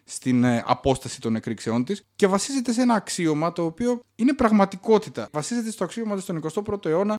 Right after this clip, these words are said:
η δουλειά κλέβει τη ζωή. Αυτό συμβαίνει. Ο άνθρωπος, αντί να δουλεύει για να ζει, ζει για να δουλεύει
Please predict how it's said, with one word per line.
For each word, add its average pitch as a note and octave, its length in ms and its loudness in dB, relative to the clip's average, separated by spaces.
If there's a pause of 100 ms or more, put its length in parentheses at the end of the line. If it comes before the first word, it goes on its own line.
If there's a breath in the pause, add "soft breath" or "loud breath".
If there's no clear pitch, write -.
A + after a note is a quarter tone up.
(140)
η C#3 160 -6
δουλειά D#3+ 640 0 (220)
κλέβει G#3+ 380 2
τη G3+ 100 -8
ζωή. D#3 360 0
Αυτό - 360 -2
συμβαίνει. A#2+ 540 -2
Ο C3+ 160 2
άνθρωπος, E3 420 0
αντί D3+ 220 -2
να D3 320 0
δουλεύει C3 480 -2
για D3 140 0
να C#3 100 0
ζει, F#3+ 300 -4 (140)
ζει C3+ 180 -2
για F#3+ 120 2
να E3 100 0
δουλεύει F3 440 -4